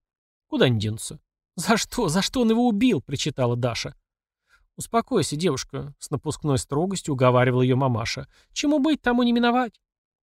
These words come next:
«Папаш твой метко стреляет», язвительно заметил один из близнецов, Славка.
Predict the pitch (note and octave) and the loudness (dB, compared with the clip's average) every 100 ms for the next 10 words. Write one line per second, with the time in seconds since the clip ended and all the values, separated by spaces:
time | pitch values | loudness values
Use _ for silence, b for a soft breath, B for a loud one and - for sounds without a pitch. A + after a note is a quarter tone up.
0 | _ _ _ C#3 C3 F#3+ G#3+ - B3 B3+ | _ _ _ 0 2 4 0 0 -2 0
1 | G#3+ F#3+ - - F#3 F#3 F3+ F3+ D#3+ D3+ | 2 0 -4 -4 0 2 0 -2 -4 -2
2 | C3 C#3 D3 C3 C3 C3 B2 C3+ B2 B2 | 0 -2 -2 0 2 2 2 2 2 2
3 | A#2+ A2 B2+ D3 D3 A#2+ - C#3+ A#2+ - | 0 0 0 -2 -4 -8 -8 -6 -6 -6
4 | D3 | -14